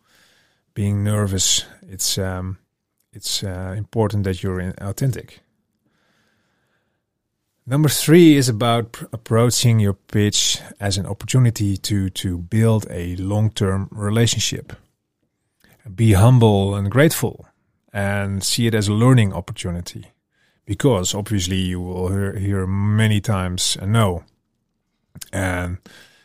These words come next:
in my life, in my career so far, I heard non-stop no, and it, it really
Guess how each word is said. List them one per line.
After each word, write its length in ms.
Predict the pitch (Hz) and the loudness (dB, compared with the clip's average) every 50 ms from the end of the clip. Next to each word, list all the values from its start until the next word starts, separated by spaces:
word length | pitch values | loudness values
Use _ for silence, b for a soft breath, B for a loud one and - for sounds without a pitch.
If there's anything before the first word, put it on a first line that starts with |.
| B B B B | B B B B
in 120 | - 110 | 0 2
my 200 | 107 110 110 113 | 4 6 6 4
life, 440 | 110 107 110 110 110 110 110 107 - | 4 4 4 4 4 4 2 2 0
in 40 | 107 | -2
my 160 | 104 101 101 | 0 0 0
career 400 | 101 - 110 104 104 107 107 104 | -2 -2 -2 -2 0 0 0 0
so 180 | 98 - 110 101 | -2 0 -2 -2
far, 480 | - - - 107 107 107 104 104 104 | -2 -2 -2 -2 0 0 0 -2 -2
I 200 | 101 98 92 95 | -4 -4 -4 -4
heard 340 | 95 98 101 98 98 95 95 _ _ _ _ _ _ _ _ _ _ - | -4 -4 -2 -2 -4 -4 -6 _ _ _ _ _ _ _ _ _ _ -18
non-stop 640 | 104 110 113 117 110 107 - - - 151 139 - - | -8 -2 2 2 4 4 2 2 2 2 2 0 0
no, 380 | 120 117 107 95 92 92 92 92 | -2 0 0 0 0 0 -2 -2
and 300 | 95 95 95 95 95 - _ _ _ b b b b b b b b b b b b _ _ - | -2 -4 -4 -4 -6 -8 _ _ _ b b b b b b b b b b b b _ _ -16
it, 260 | 110 - _ - - - - | -16 -16 _ -16 -14 -10 -8
it 320 | 104 - - - - B B B B B B B _ - | -8 -8 -8 -14 -16 B B B B B B B _ -20
really 720 | 107 104 117 127 127 131 131 120 113 107 104 98 - | -12 -4 2 4 6 6 6 6 4 2 0 -2 -6